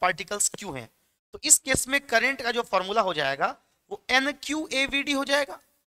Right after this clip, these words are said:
Current का formula जो एन ई ए वी डी था ये तब के लिए था जब electrons flow कर रहे थे, तो ये एन क्यू ए वी डी हो जाएगा। और फिर अगर हम लोग current density यानी current per unit area निकालें, ये हो जाएगा N, I upon A होता है ना, ये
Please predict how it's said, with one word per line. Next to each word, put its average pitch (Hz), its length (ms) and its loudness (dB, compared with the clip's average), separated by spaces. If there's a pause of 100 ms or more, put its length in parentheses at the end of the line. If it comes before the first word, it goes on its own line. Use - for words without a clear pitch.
(140)
Current 156 200 -6
का 208 100 -4
formula 196 340 -2
जो 226 140 -2 (120)
एन 220 220 -2
ई 294 100 -8
ए 311 140 4
वी 180 140 -6
डी 151 120 -10
था 165 120 -4
ये 233 120 -4
तब 277 180 -2
के 285 100 -10
लिए 262 100 -8
था 254 80 6
जब 269 160 -2
electrons 262 460 0
flow 277 160 2
कर 285 160 4
रहे 277 140 12
थे, 208 120 -2
तो - 640 -18
ये 220 180 -2
एन 247 160 4
क्यू 302 200 -8
ए 285 100 2
वी 277 140 -2
डी 285 100 0
हो 269 120 2
जाएगा। 269 340 2 (400)
और 226 220 0
फिर 339 140 -4
अगर 285 200 -2
हम 262 100 0
लोग 269 180 -4
current 233 320 4
density 220 400 -2
यानी 220 260 -4 (380)
current 233 320 2 (140)
per 254 100 6
unit 233 340 -4
area 185 260 0
निकालें, 151 360 -4 (560)
ये 214 80 0
हो 233 100 4
जाएगा 240 300 -2 (120)
N, 269 380 0 (540)
I 202 120 6
upon 240 280 0
A 247 40 2
होता 233 200 2
है 277 40 4
ना, 330 80 2
ये 240 180 -4